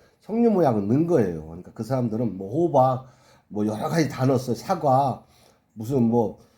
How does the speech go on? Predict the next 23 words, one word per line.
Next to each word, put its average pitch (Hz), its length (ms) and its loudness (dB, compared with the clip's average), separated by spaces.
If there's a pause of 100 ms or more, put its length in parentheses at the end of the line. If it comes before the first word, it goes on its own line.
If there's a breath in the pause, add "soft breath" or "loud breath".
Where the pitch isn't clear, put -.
(380 soft breath)
복숭아, 156 840 4 (100)
여러 180 120 -6
가지 208 200 2
다 - 140 -6
있어요. 90 400 -6
그러니까 85 160 -16
이런 107 180 -6
거 104 80 -8
보셨다가 117 760 -6 (240 soft breath)
연판문하고 101 760 -2
이 92 180 -8 (100)
한 113 100 -10
석류문하고 127 880 -4 (280 soft breath)
피구문도 127 760 -4 (220 loud breath)
잘 120 240 -4
보시면 107 440 -6
그 110 160 -4
연대를 120 600 0 (260 soft breath)
다른 185 260 -2
거 139 380 -2 (120)
도자기하고 117 720 -2
비교하게 131 500 -6
되면은 101 380 -8